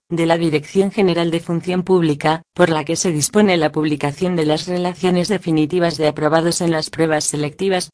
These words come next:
convocadas por orden de veintisiete de diciembre de dos mil trece, para el acceso a puestos vacantes del Grupo I de Personal Laboral de la Administración de la Comunidad Autónoma de Extremadura.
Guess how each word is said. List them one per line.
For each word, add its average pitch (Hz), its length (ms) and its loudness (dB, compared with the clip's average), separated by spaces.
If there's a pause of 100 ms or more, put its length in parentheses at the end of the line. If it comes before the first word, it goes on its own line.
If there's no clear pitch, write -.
convocadas 180 640 0
por 165 160 2
orden 170 300 2
de 160 100 2
veintisiete 151 640 0
de 156 140 2
diciembre 160 500 0
de 143 140 2
dos 151 180 -2
mil 185 240 -2
trece, 165 520 -4 (120)
para 180 220 2
el 165 80 0
acceso 175 440 -2
a - 80 2
puestos 175 360 -2
vacantes 160 500 -2
del 165 180 0
Grupo 175 280 0
I 165 160 2
de 165 140 0
Personal 156 520 0
Laboral 156 400 0
de 165 80 0
la 151 160 2
Administración 151 1040 0 (760)
de 170 200 4
la 165 140 2
Comunidad 165 580 2
Autónoma 175 480 2
de 151 100 2
Extremadura. 147 840 0